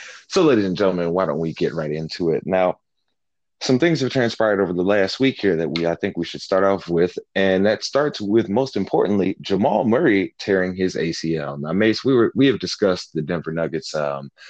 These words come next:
the past few shows on this sh-, on here, and we have talked about how neither of us truly believed in them being a championship team, right? We were both at the same point where it was like, they're really good, but they're not a championship team. Well, now Jamal Murray is going down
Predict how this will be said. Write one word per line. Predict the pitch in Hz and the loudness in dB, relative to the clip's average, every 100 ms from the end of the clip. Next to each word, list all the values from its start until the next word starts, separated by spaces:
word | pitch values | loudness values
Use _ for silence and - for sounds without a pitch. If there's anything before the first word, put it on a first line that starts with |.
| - _ | -20 _
the | |
past | - 87 - | -2 -2 0
few | 90 82 | -4 -2
shows | 92 82 82 80 | 0 2 0 0
on | 92 85 | -2 -2
this | 78 | -4
sh-, | - - _ _ - | -6 -12 _ _ -4
on | 85 82 | -2 -2
here, | 78 76 78 - - - - | -2 -4 -6 -8 -20 -14 -2
and | 117 | 2
we | 151 | 4
have | 143 | 2
talked | - 117 - | 0 -2 0
about | 87 90 82 - _ _ _ - | 0 0 0 -6 _ _ _ -6
how | 104 95 - _ - | 0 0 0 _ 0
neither | 349 269 | 4 4
of | 214 | 4
us | 123 | 0
truly | - 139 107 85 | 0 2 4 2
believed | 87 87 90 85 | 0 0 0 -2
in | 78 | -4
them | 78 73 | -4 -4
being | 80 78 | -4 -4
a | 73 | -4
championship | - 73 76 76 - 67 | -4 -4 -4 -6 -6 -6
team, | 80 65 67 | -6 -6 -6
right? | 62 | -6
We | 76 | -6
were | 76 | -6
both | 73 78 76 | -4 -6 -4
at | 76 - | -8 -8
the | 71 | -8
same | 80 71 71 - _ _ _ _ _ | -6 -6 -8 -12 _ _ _ _ _
point | - 113 101 | 0 2 4
where | 95 92 | 4 4
it | |
was | 92 90 | 4 4
like, | 87 - | 0 2
they're | 85 | 2
really | 92 123 113 | 4 4 4
good, | 110 113 104 104 - | 4 4 2 -2 -10
but | 95 | -10
they're | 78 | -4
not | 85 82 | -2 -2
a | |
championship | 76 82 76 - 78 | -4 -6 -6 -6 -6
team. | - 71 | -4 -6
Well, | 69 80 | -6 -2
now | 104 104 | 0 0
Jamal | 90 92 85 | 0 0 0
Murray | 85 82 | 0 0
is | 78 | -2
going | - 80 78 | -4 -4 -2
down | 80 82 78 | -2 -2 -4